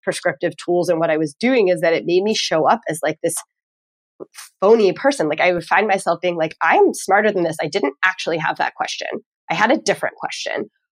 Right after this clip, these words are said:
Or I, I would find myself, like, messing with the tone of how I said something for fear of offending someone and not actually saying what I mean,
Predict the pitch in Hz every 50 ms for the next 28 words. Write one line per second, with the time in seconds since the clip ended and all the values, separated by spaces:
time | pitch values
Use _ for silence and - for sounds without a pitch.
0 | _ _ - 202 196 185 180 175 170 151 - 180 185 185 190 - - - 185 190
1 | 196 185 - 180 190 196 196 185 190 180 - 170 165 160 - 165 156 151 - -
2 | _ _ _ _ - 185 190 180 180 - 208 190 180 170 165 165 - 175 170 -
3 | - - - 190 180 170 170 160 156 - - 165 156 156 156 160 160 160 160 -
4 | 151 156 - - 185 196 196 254 254 254 269 262 269 - 190 - - - 175 170
5 | 175 175 165 160 165 160 - - 147 151 139 135 147 147 - - - - - 76
6 | - - 226 - _ _ _ _ - 180 185 185 180 190 - - 180 170 - -
7 | - 175 170 165 - 165 160 165 170 170 160 165 160 165 165 160 160 120 110 104
8 | 104 120 214